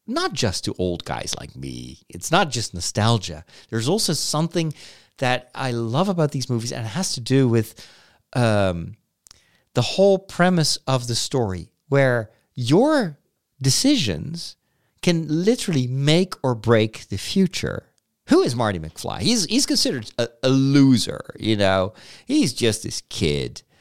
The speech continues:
and his parents are, you know, not ideal and everything. But the sto-, the, the, it's a fairy tale that tells you that you can change the future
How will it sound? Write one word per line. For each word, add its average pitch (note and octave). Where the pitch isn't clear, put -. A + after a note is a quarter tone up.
and G#2+
his G#2+
parents F#2+
are, E2
you F#2
know, -
not A2+
ideal E2
and E2+
everything. E2+
But C#3+
the B2+
sto-, -
the, D#3
the, C#3
it's E3+
a F3
fairy A3
tale A#2
that A#2+
tells B3+
you D3
that D3
you F#3+
can D#4+
change B3
the B3
future A#3